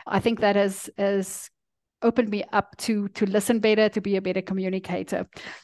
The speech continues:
So if you feel this is, again, work that, you know,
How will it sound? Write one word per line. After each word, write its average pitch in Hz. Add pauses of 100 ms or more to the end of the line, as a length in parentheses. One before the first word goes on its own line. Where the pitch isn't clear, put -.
(140)
So 262
if 254
you 262
feel 285
this 247
is, 247
again, 226
work 214
that, 202 (260)
you 202
know, 214